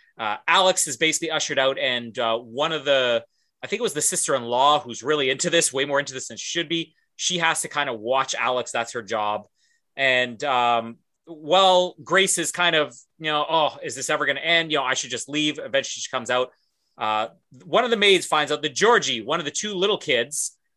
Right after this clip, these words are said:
is out of bed. So the kids aren't, uh, partaking in this.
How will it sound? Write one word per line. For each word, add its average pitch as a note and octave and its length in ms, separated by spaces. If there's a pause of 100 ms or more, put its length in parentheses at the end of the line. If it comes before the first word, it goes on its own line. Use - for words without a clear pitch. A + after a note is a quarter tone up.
(120)
is D#3+ 160
out F#3 120
of E3 220 (140)
bed. G#2+ 360
So C3+ 120
the B2+ 40
kids G3+ 280
aren't, G3 280
uh, C3 340
partaking D#3+ 480
in A2+ 100
this. G#2+ 300